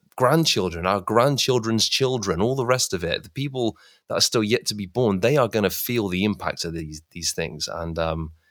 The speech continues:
you know, it's, it's, it's, I'm really quite proud and honoured to be part of this pod where we are talking about this kind of stuff.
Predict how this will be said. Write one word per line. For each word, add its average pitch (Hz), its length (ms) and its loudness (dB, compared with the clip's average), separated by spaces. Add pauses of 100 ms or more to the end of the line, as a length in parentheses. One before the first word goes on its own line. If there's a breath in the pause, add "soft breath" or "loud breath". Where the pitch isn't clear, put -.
(140)
you 104 100 2
know, 82 200 2
it's, 85 260 -2
it's, - 220 -2
it's, 110 260 -4
I'm 104 180 -4
really 113 200 2
quite - 320 4
proud 98 320 2
and 92 100 2
honoured 92 240 2
to - 100 -6
be 85 120 -6
part 87 220 0
of 87 80 -2
this 85 100 -6
pod 85 240 -4
where 87 100 -4
we 95 120 -4
are 90 140 0
talking 110 260 -8
about 85 140 -4
this 85 120 -6
kind 82 160 -12
of 80 60 -8
stuff. - 320 -10